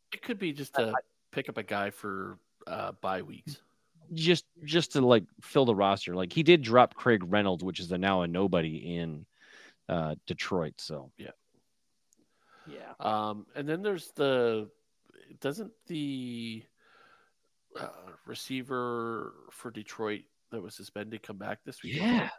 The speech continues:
Speaker 2: Actually, that's big news. Jameson Williams has now been pulled. He's been granted a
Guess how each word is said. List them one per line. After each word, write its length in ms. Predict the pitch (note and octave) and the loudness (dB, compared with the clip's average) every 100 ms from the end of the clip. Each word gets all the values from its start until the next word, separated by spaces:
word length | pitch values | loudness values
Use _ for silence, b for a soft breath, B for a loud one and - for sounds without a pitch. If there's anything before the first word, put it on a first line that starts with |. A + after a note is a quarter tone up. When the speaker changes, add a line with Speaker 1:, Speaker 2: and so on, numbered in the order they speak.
| - | -2
Speaker 2:
Actually, 220 | B2+ A#2+ A#2 | 0 2 2
that's 200 | C3 - | 0 4
big 300 | D3 B2 A#2 | 6 6 6
news. 260 | G#3 E3 | 4 2
Jameson 520 | - A2+ A#2 - B2+ | 0 0 0 -2 -2
Williams 360 | C3+ F4 A#2+ - | 0 0 -2 -4
has 140 | F#2+ | -8
now 240 | F2+ G2 G#2 | -2 0 2
been 220 | A#2+ A#2 | 2 0
pulled. 360 | - C3+ C3 - B B | 2 4 4 2 B B
He's 180 | D3 B2 | -2 4
been 160 | C3 | 2
granted 640 | G#2+ G#2+ C#3 E3+ A2 G2+ - | 4 6 6 8 6 4 2
a 400 | A2+ G2+ G2+ G2 | 4 6 6 2